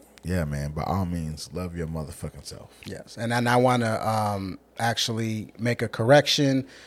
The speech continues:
Speaker 2: since this podcast will not be dropping until Mar-, the first week of March. For anybody who is actually listening to this and uses the promo code healing, I will,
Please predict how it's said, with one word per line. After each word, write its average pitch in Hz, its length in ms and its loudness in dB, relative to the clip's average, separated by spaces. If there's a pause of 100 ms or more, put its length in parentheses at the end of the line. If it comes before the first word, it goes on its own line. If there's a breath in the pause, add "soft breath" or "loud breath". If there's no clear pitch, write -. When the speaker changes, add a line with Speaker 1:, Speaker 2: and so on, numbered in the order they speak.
(140 loud breath)
Speaker 2:
since 127 440 4
this 139 180 4
podcast 135 560 6
will 127 60 0
not 127 200 0
be 117 80 -4
dropping 120 640 0
until 104 720 -2 (360)
Mar-, 110 360 6
the 98 100 -6
first - 480 -4
week 113 200 -4
of 104 60 -4
March. 143 560 6 (480 loud breath)
For 127 180 4
anybody 139 480 8
who 131 400 4
is 117 140 4
actually 123 420 4
listening 120 320 0
to 123 120 -4
this 117 260 0
and 110 120 -2
uses 110 240 -2
the 110 80 -4
promo 110 380 -2
code 104 220 -4
healing, 139 360 2
I 117 160 2
will, 120 540 6